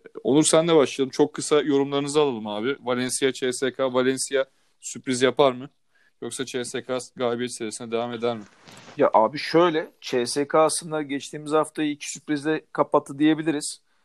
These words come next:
Speaker 2: O kadar eksiğine rağmen Real Madrid kendi sahasında hiç beklemediğimiz bir şekilde düşük tempolu ya da düşük skorlu bir maçta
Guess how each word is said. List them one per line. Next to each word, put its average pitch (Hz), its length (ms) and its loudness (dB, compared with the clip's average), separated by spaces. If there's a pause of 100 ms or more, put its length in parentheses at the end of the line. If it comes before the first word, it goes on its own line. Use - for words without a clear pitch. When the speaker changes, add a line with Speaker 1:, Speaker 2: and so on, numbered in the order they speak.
(180)
Speaker 2:
O 120 120 -2
kadar 170 240 4
eksiğine 151 520 0
rağmen 131 340 0 (240)
Real 123 220 0
Madrid 147 320 -4
kendi 139 520 -8
sahasında 127 680 -6 (260)
hiç 131 180 -10
beklemediğimiz 135 580 -4
bir - 60 -16
şekilde 135 260 -2
düşük 123 300 -8
tempolu 127 380 0
ya 131 60 4
da 127 120 2
düşük 127 240 -8
skorlu 135 420 2
bir 135 80 -4
maçta 127 400 0